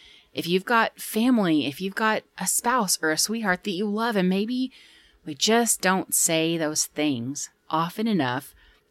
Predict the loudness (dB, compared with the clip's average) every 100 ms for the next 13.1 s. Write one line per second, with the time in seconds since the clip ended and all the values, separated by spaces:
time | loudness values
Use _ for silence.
0 | 4 4 4 -2 -6 0 2 2 0 -2
1 | -2 -4 -4 -2 -2 -6 _ -10 -10 -6
2 | -2 0 0 -2 0 0 0 -2 0 0
3 | 0 -2 -2 -2 -2 -2 -2 -2 -2 -4
4 | -2 0 2 2 0 -2 -2 -2 -2 -6
5 | -10 -12 0 4 4 2 -4 -2 -2 -4
6 | -10 -20 -20 -4 -2 0 -2 -4 -2 0
7 | 0 -2 -4 -4 -4 -6 -6 -4 -4 -4
8 | -6 -4 -4 -4 -10 -2 -2 0 -2 -2
9 | -6 -12 -20 -8 0 2 2 -2 0 2
10 | 2 2 0 -2 -2 -4 -6 -4 0 -2
11 | -4 -6 0 6 6 4 0 -2 -2 -2
12 | -2 -2 -2 -2 -4 -6 -8 -4 0 2
13 | 2